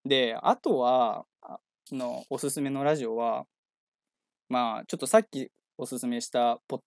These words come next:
ドキャストと、あ、てか、ポッドキャストとラジオっていうのがちょっと混合して言っちゃってるんですけど、まあ、同じものだと思ってください。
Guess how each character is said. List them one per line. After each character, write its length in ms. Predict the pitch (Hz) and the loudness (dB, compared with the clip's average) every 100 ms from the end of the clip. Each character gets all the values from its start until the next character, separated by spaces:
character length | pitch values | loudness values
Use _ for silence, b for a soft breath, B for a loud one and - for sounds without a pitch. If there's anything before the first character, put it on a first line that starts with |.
| _ | _
ド 100 | 123 | -6
キ 100 | 131 | -4
ャ 60 | 123 | -4
ス 80 | |
ト 100 | - | -6
と、 260 | - 110 - _ _ _ _ _ _ _ _ - | -10 -12 -12 _ _ _ _ _ _ _ _ -14
あ、 80 | |
て 80 | - | -12
か、 60 | - | -12
ポ 140 | 139 | -12
ッ 40 | - | -4
ド 100 | 190 | -2
キ 80 | |
ャ 40 | 208 | -2
ス 60 | |
ト 60 | 143 | -2
と 120 | 113 | -6
ラ 140 | 120 135 | -4 -4
ジ 100 | 120 | -6
オ 60 | |
っ 20 | |
て 100 | - | -8
い 40 | 110 | -12
う 20 | |
の 60 | 107 | -12
が 80 | |
ち 80 | - | -14
ょ 20 | |
っ 20 | 107 | -12
と 60 | |
混 220 | - 139 139 | -6 -4 -2
合 180 | 135 | -4
し 120 | 131 - | -6 -6
て 260 | 120 - - | -6 -6 -10
言 100 | 117 | -10
っ 20 | |
ち 80 | 120 | -8
ゃ 40 | |
っ 20 | |
て 80 | - | -8
る 60 | 107 | -10
ん 20 | |
で 20 | |
す 60 | - | -12
け 60 | |
ど、 120 | 117 - | -16 -10
ま 120 | 117 | -8
あ、 40 | 110 | -6
同 140 | 123 | -6
じ 100 | 131 | -4
も 60 | 123 | -4
の 60 | 120 | -6
だ 100 | - | -10
と 80 | |
思 180 | - 120 | -14 -16
っ 40 | - | -18
て 100 | - | -18
く 80 | - | -18
だ 60 | |
さ 100 | |
い。 40 | - | -18